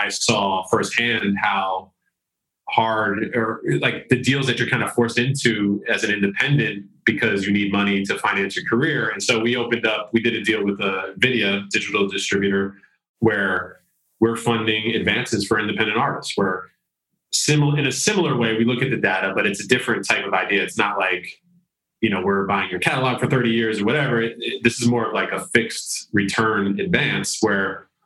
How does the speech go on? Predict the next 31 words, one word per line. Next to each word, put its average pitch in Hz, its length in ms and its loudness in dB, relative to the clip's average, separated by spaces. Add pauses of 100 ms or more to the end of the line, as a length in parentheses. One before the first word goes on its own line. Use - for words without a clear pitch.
(380)
we'll 120 120 4
look 131 180 0
at 127 300 -2
the 117 60 4
data, 107 300 0
and 117 200 0
it 117 60 -2
could 127 80 2
be 135 100 2
a 123 60 0
much 117 180 0
shorter 117 400 0
time 117 280 0
period 87 300 -2
as 87 120 -4
well. 107 200 2
So 98 480 0
the 127 60 -2
first 127 280 0
deal 120 120 2
we 104 160 0
kinda 101 480 -2
tested 127 340 2
this 98 160 0
on, 95 200 0
which 92 180 -6
went 104 180 -2
really 98 260 0
well, 120 220 0
was 98 280 -2
this, - 280 -6